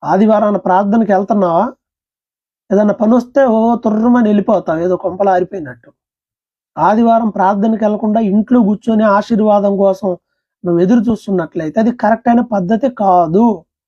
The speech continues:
దేవుని సన్నిధికి వెళ్ళి వాక్యం వినాలి. ఇంట్లో చదవవు, చర్చికి వెళ్ళి వాక్యం వినవు, ఇంకెలా ఆత్మీయంగా బ్రతుకుతావు? ఆలోచన చేశారా?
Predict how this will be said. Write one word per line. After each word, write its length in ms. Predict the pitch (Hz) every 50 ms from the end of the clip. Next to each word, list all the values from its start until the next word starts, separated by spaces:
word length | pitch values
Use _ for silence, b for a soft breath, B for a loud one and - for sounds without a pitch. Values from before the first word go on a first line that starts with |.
| _ _ _ _ _ _ _ _ _ _ _ _ _ _ - -
దేవుని 280 | 180 214 240 233 226 -
సన్నిధికి 440 | - 208 208 214 214 233 - 254
వెళ్ళి 340 | 208 175 185 196 208 226 262
వాక్యం 600 | 233 180 185 - 190 214 - _ - 247 240 190
వినాలి. 480 | 175 180 202 226 240 226 180 139 135 _ _ _ _ _ _ _ _ _ _ _ _ _ _ _ _ _ _ _ _ _ _ _ _ _ _ _ _ _ _ _ _ _ - -
ఇంట్లో 300 | 151 151 147 - 233 226
చదవవు, 760 | 220 - 175 170 190 214 220 233 254 294 330 349 381 - - _ _ _ - 208
చర్చికి 280 | 185 - - 247 214
వెళ్ళి 160 | 233 240 262 285
వాక్యం 440 | 240 190 196 196 - - 247 220
వినవు, 320 | 175 160 147 147 143 143 165
ఇంకెలా 340 | 190 220 214 180 170 220 247
ఆత్మీయంగా 540 | 247 220 214 - - 254 247 254 247 240
బ్రతుకుతావు? 640 | 202 233 226 190 220 233 202 - 233 233 233 226 247 247 _ _ _ _ _ _ _ _ _ _ _ _ _ _ _ _ _ _ _ _ _ -
ఆలోచన 420 | 180 196 220 233 220 226 233 220
చేశారా? 420 | 214 226 208 247 247 226 240 262